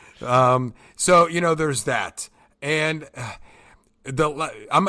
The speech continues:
I, there's one more thing I wanna talk about, and then we're gonna go to an ad before we sum this whole show up today. But, Joe, let me just ask you, if you had to guess, I'm gonna talk about my worst me.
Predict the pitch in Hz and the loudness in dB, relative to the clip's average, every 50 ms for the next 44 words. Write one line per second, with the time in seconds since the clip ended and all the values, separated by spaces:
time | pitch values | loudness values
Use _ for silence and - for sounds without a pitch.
0 | 147 131 151 156 147 139 147 139 123 - 151 190 214 233 240 - - 202 185 180 | 0 0 0 0 2 2 0 2 2 2 2 2 2 0 0 0 0 -2 0 2
1 | 170 170 170 170 156 143 - - 151 143 123 - - - 107 110 110 113 123 139 | 2 2 2 0 -2 -2 -2 0 2 2 0 0 -2 -2 0 2 4 4 2 2
2 | - - 123 123 123 127 127 127 123 123 135 131 139 135 127 123 123 120 - - | 0 -2 -4 -2 -2 0 -2 -2 -2 -2 -4 -2 -2 -2 -2 -4 -4 -6 -10 -18
3 | 117 113 104 135 135 135 131 - - 147 131 127 123 123 120 120 120 117 117 - | -20 -8 -2 0 2 2 4 2 2 2 2 2 2 2 2 2 0 -2 -6 -4
4 | - 127 120 120 113 - - 139 123 117 113 113 107 - - - - - - 123 | -4 -2 -2 -2 -2 -2 0 0 0 0 -2 -6 -6 -8 -10 -12 -12 -8 -6 -6
5 | 120 104 - - 123 113 120 117 - - - 110 95 95 95 90 - - - - | -4 -4 -2 -2 -2 0 -2 -4 -4 -6 -8 -6 -4 -4 -6 -6 -10 -16 -20 -20
6 | - - - _ - - 143 135 120 - _ _ - 127 - 185 175 165 180 226 | -20 -20 -20 _ 0 2 4 4 2 0 _ _ -8 0 2 4 4 4 2 -2
7 | 262 262 220 180 - - 180 165 143 - - - 147 120 95 - _ _ - - | -4 -4 -4 -4 0 0 2 0 0 -2 -2 -2 -2 -2 -4 -6 _ _ -20 -20
8 | - _ _ - 143 151 127 131 160 156 131 135 175 202 233 226 - 196 151 113 | -20 _ _ 0 2 2 2 2 -2 -2 0 2 2 2 2 2 0 -4 -4 -4
9 | - 139 127 113 95 98 - - - - - - _ _ _ _ _ _ _ _ | -2 0 0 0 0 -2 -2 -2 -2 -2 -4 -8 _ _ _ _ _ _ _ _
10 | _ _ - 139 180 247 247 233 175 135 - 175 170 131 139 131 135 131 131 127 | _ _ 2 2 2 2 2 -2 -4 0 2 2 2 2 2 2 2 2 2 2
11 | - _ _ _ 95 98 101 117 120 120 113 107 98 90 107 123 139 147 139 - | -2 _ _ _ -12 -4 0 2 4 4 2 0 -2 -2 2 4 4 4 4 2
12 | - - 107 117 117 117 110 85 69 - - | -2 -4 -6 -6 -4 -4 -4 -6 -8 -14 -20